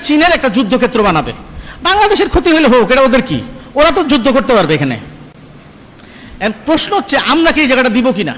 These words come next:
আমাদের এত সুন্দর সুন্দর গোছানো দেশ, সম্পদে পরিপূর্ণ দেশ, আমরা কি ওদেরকে এনে ব্যাটেলফিল্ড বানাতে দিব, যুদ্ধক্ষেত্র বানাতে দিব? দিব না। এখন এই বিষয়টা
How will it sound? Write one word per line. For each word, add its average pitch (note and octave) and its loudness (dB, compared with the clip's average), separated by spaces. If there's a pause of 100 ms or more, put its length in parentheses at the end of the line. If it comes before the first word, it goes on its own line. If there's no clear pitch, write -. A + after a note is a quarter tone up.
(1040)
আমাদের C#4 0
এত C4+ -4
সুন্দর C4+ 0
সুন্দর C4 0
গোছানো C4 -2
দেশ, B3 0 (320)
সম্পদে C4 -2
পরিপূর্ণ B3+ -2
দেশ, B3 0
আমরা A#3 -2
কি C4 -4
ওদেরকে B3 0 (220)
এনে A#3 -4
ব্যাটেলফিল্ড B3+ -2
বানাতে C4+ 0
দিব, D#4 0 (120)
যুদ্ধক্ষেত্র C4 0
বানাতে C#4 0
দিব? D4 0 (1700)
দিব F#3 2
না। A#2+ -4 (1200)
এখন A#3+ 0 (500)
এই F4+ 2
বিষয়টা B3 0